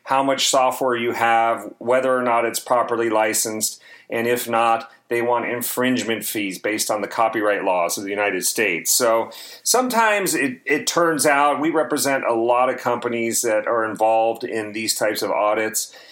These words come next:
and sometimes you get to the end, and let's just say, for example, you know, one of the common entities we deal with is Business Software Alliance, also known as the B S A.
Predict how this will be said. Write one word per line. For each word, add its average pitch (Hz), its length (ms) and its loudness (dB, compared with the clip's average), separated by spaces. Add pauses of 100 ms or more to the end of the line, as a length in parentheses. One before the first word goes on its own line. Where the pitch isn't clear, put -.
(160)
and 117 540 0
sometimes 170 640 0
you 135 120 -2
get 143 260 -2
to 147 120 -2
the 127 160 0
end, 127 420 0
and 113 640 -2
let's 123 220 -2
just 127 220 0
say, 117 180 0
for 160 140 -2
example, 113 440 -2 (160)
you 131 140 -4
know, 113 100 -2
one 117 360 -2
of 123 60 0
the 113 60 -2
common 113 360 -2
entities 104 420 -4
we 104 160 -8
deal 104 320 -2
with 101 240 -2
is 95 240 -6
Business 107 540 -4
Software 101 580 0
Alliance, 98 840 -2 (320)
also 139 320 2
known 113 220 2
as 107 240 0
the 117 100 0
B 113 320 0
S 101 300 2
A. 98 400 0